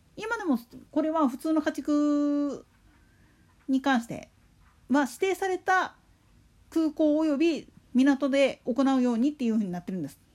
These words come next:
これは後で概要欄の方で、あの、農水省の動物検疫所っていうとこのホームページがありますんで、それの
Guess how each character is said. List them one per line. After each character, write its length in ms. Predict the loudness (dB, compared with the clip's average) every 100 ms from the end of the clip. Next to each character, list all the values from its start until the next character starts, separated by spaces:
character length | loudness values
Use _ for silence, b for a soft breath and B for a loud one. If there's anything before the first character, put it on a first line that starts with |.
| _
こ 100 | -4
れ 40 | 0
は 80 | 0 -2
後 140 | -2
で 80 | 0
概 220 | 0 0
要 120 | 2 2
欄 180 | 2
の 120 | 0 -2
方 220 | -4 -2
で、 300 | -2 -4 -4
あ 120 | -6 -4
の、 200 | -4 0
農 260 | 2 2
水 220 | 2 0
省 180 | 0 -2
の 300 | 2 0 0 b b b b b _
動 240 | -2 0 0
物 200 | -2 -6 _
検 420 | -4 -2 -4 -4
疫 80 | -4
所 120 | -2
っ 40 | -4
て 140 | -2
い 100 | 0
う 560 | 2 0 -2 -4 -4 -8 -16 _ -10
と 100 | -4
こ 120 | -2 -2
の 100 | -2
ホ 220 | 4 4
ー 20 |
ム 60 | 4
ペ 120 | 0
ー 20 |
ジ 80 | 0
が 80 | -2
あ 40 |
り 60 | -4
ま 80 | -4
す 140 | -6
ん 40 | -8
で、 60 |
そ 220 | 0 0
れ 440 | 0 0 0 0 -2
の 600 | -4 0 0 2 0 -2